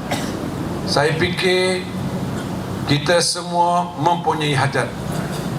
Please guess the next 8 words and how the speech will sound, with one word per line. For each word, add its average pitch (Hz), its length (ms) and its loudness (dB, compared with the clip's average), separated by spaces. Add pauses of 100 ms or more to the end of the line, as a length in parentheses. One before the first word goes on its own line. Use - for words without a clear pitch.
(560)
Walau 226 240 6
bagaimanapun, 233 960 2 (720)
dalam 196 320 4
Pakatan 214 400 2
Harapan 202 560 2
ni - 80 -4
kena 202 400 4
ada 185 160 -2